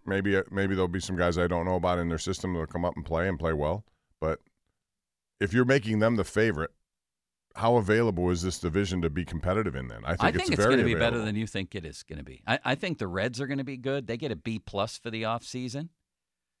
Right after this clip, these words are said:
Speaker 2: They missed the playoffs by two games. They have, we saw last year, tons of young talent, and they spent a hundred and eight million dollars this offseason, didn't they, Bob?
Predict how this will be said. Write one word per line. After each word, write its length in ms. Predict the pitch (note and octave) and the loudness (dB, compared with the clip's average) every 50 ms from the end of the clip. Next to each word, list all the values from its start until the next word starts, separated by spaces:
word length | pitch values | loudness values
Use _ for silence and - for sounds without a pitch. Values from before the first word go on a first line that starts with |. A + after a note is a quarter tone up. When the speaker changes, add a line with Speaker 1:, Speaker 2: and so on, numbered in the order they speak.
| _ _ - | _ _ -2
Speaker 2:
They 140 | - A#2+ B2+ | 0 0 2
missed 400 | B2+ B2 C#3 D#3 D#3+ - - - | 2 4 4 4 2 0 -2 -6
the 80 | D#3 | -8
playoffs 460 | - - D3+ C#3+ C#3+ C3 A#2 G#2+ - | -4 0 2 2 4 4 2 0 0
by 160 | - G#2 F#2 F2 | -2 -2 -2 -2
two 280 | - - - C#3 C#3 | -4 -4 -4 -4 -2
games. 680 | B2+ B2+ B2 A2 F#2 D#2+ D#2 D2 F2+ - - - - _ - | -2 -2 -2 -2 -2 -4 -8 -10 -12 -14 -16 -20 -18 _ -6
They 120 | F#2+ F2+ | -4 -2
have, 180 | F#2 F2 E2 - _ _ - | -2 -2 -4 -6 _ _ -8
we 120 | G#2 F#2+ F2 | -8 -6 -6
saw 280 | - - A#2+ A2+ G#2+ | -2 0 0 2 2
last 340 | F#2 F#2 G2+ A2+ A2+ - - | 0 0 -2 -2 -2 -6 -10
year, 140 | E2 D2 - _ _ _ _ - | -12 -12 -12 _ _ _ _ -6
tons 460 | - F#3+ A3 A3+ D#3+ A#2+ E2+ - - | 0 4 4 4 4 2 -2 -4 -8
of 120 | E2+ D2 | -12 -8
young 240 | D#2+ G#2 G2+ G2+ F2+ | -6 -6 -6 -6 -6
talent, 440 | - - - A2 A2+ G#2+ F2+ E2 - _ _ _ _ _ _ _ _ _ _ _ _ - | -8 -6 -4 -2 -2 -2 -4 -6 -12 _ _ _ _ _ _ _ _ _ _ _ _ -10
and 180 | F#2+ F2 E2+ | -8 -8 -8
they 80 | E2 D#2+ | -8 -10
spent 380 | - - - - F#2+ G#2 - _ - | -12 -12 -8 -8 -6 -6 -8 _ -12
a 120 | - E2 D2+ | -14 -14 -14
hundred 680 | - - - - G2+ G2+ G#2+ A2 B2 C3 C#3 D3 D3 - _ | -14 -16 -12 -10 -6 -6 -6 -6 -6 -8 -10 -10 -12 -16 _
and 220 | - E2+ D#2+ E2 - _ | -12 -10 -10 -10 -12 _
eight 240 | - F2+ F#2 G#2+ - _ - | -10 -8 -8 -8 -10 _ -14
million 480 | G2 F2+ F2+ F2 F2 F2+ F2+ F#2 F#2+ G2 | -10 -10 -8 -8 -8 -8 -6 -6 -6 -6
dollars 680 | F#2+ G2+ A#2 D#3+ F3 D#3 - G1+ - - - - _ _ _ _ - | -6 -8 -8 -8 -8 -10 -10 -12 -14 -20 -20 -20 _ _ _ _ -14
this 240 | - E2 - - - | -14 -12 -12 -10 -12
offseason, 680 | F2 C#2+ C2+ - - - - C2+ - - - - - - | -12 -12 -12 -14 -18 -18 -18 -18 -18 -20 -20 -20 -12 -8
didn't 340 | - C3 E3+ G#3 G#3+ G#3 - | -8 -8 -6 -6 -8 -8 -10
they, 140 | E2 D2 | -14 -14
Bob? 340 | C#2 - - - - - - | -14 -14 -16 -16 -16 -18 -20